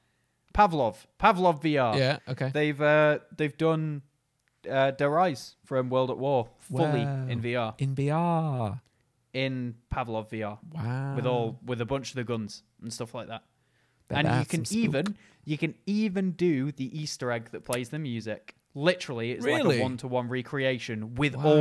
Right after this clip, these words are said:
Speaker 2: Wow.
Speaker 1: the, it looks exactly the same. It plays exactly the same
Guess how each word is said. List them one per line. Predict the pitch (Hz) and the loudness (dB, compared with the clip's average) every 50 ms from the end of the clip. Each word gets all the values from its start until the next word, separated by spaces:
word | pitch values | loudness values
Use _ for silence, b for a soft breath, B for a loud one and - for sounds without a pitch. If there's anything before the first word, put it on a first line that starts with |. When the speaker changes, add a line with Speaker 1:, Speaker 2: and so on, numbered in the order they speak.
| 143 143 | 8 6
Speaker 2:
Wow. | 139 | 4
Speaker 1:
the, | 98 139 131 123 - 127 | 4 2 2 2 2 -2
it | 143 - | -4 -2
looks | 156 139 131 135 156 - - - - 147 | -2 0 2 2 2 0 0 -2 -4 -4
exactly | 131 117 117 120 120 123 156 135 - - - 147 123 113 | -4 -2 -4 -6 -4 -2 -2 -2 -2 -4 -8 -10 -8 -8
the | 117 120 | -8 -8
same. | 113 - 131 120 113 110 107 _ _ _ _ _ _ _ _ _ _ _ _ _ _ | -10 -10 -10 -10 -10 -12 -14 _ _ _ _ _ _ _ _ _ _ _ _ _ _
It | - 127 - | -12 -12 -6
plays | - 156 147 139 139 117 | -2 0 2 2 2 0
exactly | 127 117 117 113 123 113 113 - - 110 110 | -4 -4 -4 -4 -4 -4 -4 -6 -10 -12 -12
the | 110 104 | -10 -10
same | - - 110 107 95 | -12 -12 -14 -14 -16